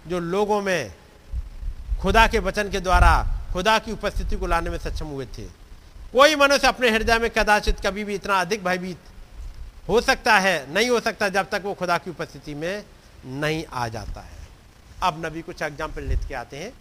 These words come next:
उन एग्जांपल को गौर से सुनिएगा, क्योंकि उन एग्जांपल को पढ़ने के बाद मैं ख़त्म करूँगा, टाइम हो जाएगा, फिर बाकी का हिस्सा बाद में। लेकिन कुछ एग्जांपल है, वो सुन लीजिएगा। जब प्रथम मनुष्य आदम ने पाप कर लिया था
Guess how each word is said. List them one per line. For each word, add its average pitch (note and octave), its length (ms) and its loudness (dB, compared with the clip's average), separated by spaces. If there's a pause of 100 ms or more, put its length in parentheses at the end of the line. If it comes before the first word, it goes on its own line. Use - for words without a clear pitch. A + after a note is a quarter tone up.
(260)
उन D#3 120 -8
एग्जांपल D3+ 380 -6
को D3+ 120 -6
गौर C#3+ 180 -4
से C#3 120 -14
सुनिएगा, C#3 360 -6
क्योंकि D#3+ 260 -6
उन D3+ 100 -4
एग्जांपल D3 380 -4
को C#3+ 120 -10
पढ़ने C3+ 240 -8
के C3 60 -16
बाद B2+ 140 -8
मैं D3 120 -14
ख़त्म B2 220 -16
करूँगा, B2 320 -14 (800)
टाइम B2+ 140 -4
हो A#2 120 -8
जाएगा, A#2 320 -8
फिर - 140 -14
बाकी B2+ 280 -10
का B2+ 120 -14
हिस्सा A#2 200 -12
बाद A#2 220 -14
में। F#3 140 -14 (560)
लेकिन G#3+ 220 -6
कुछ B3 180 -8
एग्जांपल G3 440 0
है, C#3+ 60 -6
वो D#3+ 140 -8
सुन C#3 160 -12
लीजिएगा। G#2 360 -16 (1900)
जब D4 280 4
प्रथम D4 400 2
मनुष्य A#3 500 0 (840)
आदम F#3+ 300 2
ने A3+ 120 -2
पाप A3 440 4
कर G#3 160 2
लिया F#3 240 0
था C3+ 320 -6